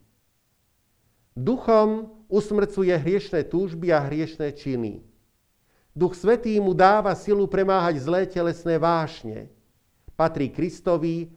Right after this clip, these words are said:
a Kristus v ňom prebýva. Je si stále vedomý, že už nepatrí sebe, ale že patrí svojmu Pánovi. Je Božím dieťaťom, Božím synom a Božou dcérou.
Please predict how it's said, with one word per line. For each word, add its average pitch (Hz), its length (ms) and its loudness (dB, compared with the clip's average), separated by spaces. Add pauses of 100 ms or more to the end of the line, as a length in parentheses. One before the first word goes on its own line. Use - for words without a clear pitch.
(160)
a 127 100 -2
Kristus 160 800 -2 (100)
v 123 220 -2
ňom 127 260 2
prebýva. 113 720 -2 (1600)
Je 170 160 6
si 180 160 -4
stále 180 400 8
vedomý, 165 800 2
že 139 180 -2
už 131 220 -2
nepatrí 156 480 0
sebe, 165 580 -4 (380)
ale 127 240 -4
že 123 400 -2 (300)
patrí 156 640 -4
svojmu 127 480 -2
Pánovi. 113 640 0 (160)
Je 131 160 -4
Božím 131 320 0
dieťaťom, 151 600 -2 (600)
Božím 143 360 -2
synom 185 400 2
a 156 80 4
Božou 147 320 0
dcérou. 110 640 -2